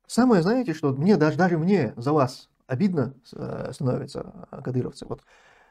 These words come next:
А, хотя это то, чего вы заслужили. За что вы боролись, на то вы и напоролись. Вот смотрите, это курское, а, наступление В С У,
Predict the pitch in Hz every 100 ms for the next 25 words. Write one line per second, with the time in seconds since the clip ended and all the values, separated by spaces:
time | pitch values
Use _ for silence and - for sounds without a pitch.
0 | _ - 123 120 120 - _ _ _ -
1 | 147 190 185 156 151 208 208 208 170 165
2 | 165 127 147 170 165 156 - - _ _
3 | _ _ _ _ _ _ _ _ 127 147
4 | 185 135 110 175 226 156 135 139 147 139
5 | 127 - 151 113 - - _ _ _ _
6 | _ _ - 180 240 240 220 - - _
7 | _ _ _ _ _ _ - 240 233 262
8 | 262 - 147 123 - - _ 147 127 123
9 | 123 120 _ _ _ _ _ _ - 135
10 | 147 - 240 294 170 - - _ _ _
11 | _ _ - 131 139 127 -